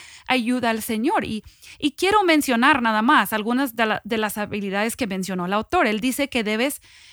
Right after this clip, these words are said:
eh, desarrollar la habilidad de ayudar a tu niño a expresarse, o tu habilidad de facilitar conversación, o saber cómo comprender las con-, conductas y las palabras. Esto quizás implica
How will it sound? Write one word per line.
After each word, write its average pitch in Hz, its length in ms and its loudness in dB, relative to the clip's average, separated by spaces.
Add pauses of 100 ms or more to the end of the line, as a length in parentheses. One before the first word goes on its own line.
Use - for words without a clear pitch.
eh, 190 220 -4
desarrollar 202 560 -4
la 311 100 2
habilidad 220 420 -2
de 254 80 -2
ayudar 202 460 -2
a 349 80 -2
tu 226 180 -4
niño 285 440 0
a 226 100 -2
expresarse, 202 960 -6 (340)
o 240 300 2 (340)
tu 339 200 4
habilidad 294 580 2
de 262 140 0
facilitar 254 1000 -2
conversación, 277 1160 -2 (480)
o 226 320 -2
saber 269 360 2
cómo 370 280 -2
comprender 294 480 0
las 277 180 -4
con-, 214 280 -6 (120)
conductas 254 720 -2
y 240 140 -6
las 220 160 -6
palabras. 220 540 -2
Esto 285 340 -4
quizás 302 420 -2
implica 269 520 0